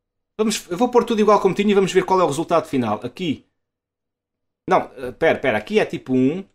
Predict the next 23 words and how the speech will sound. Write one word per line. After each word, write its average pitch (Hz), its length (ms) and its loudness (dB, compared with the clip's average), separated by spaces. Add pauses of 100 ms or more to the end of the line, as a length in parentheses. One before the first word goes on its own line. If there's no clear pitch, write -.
(1600)
E 120 80 -8
o 117 80 -6
de 107 80 -12
baixo - 240 0
é - 20 -4
que - 120 -4
é - 20 -4
tipo 214 240 -8
sete. - 420 -6 (120)
Aqui - 200 -10
é 196 60 0
que - 80 -8
é 165 60 -4
tipo - 240 -10
sete. - 320 -8 (1600)
Assim. 117 440 -4 (1500)
Ya, 120 200 0
tipo 131 280 -6
um, 170 120 -4
tipo - 180 -6
sete, 196 460 -4 (400)
zero, 139 260 0
zero. 165 480 2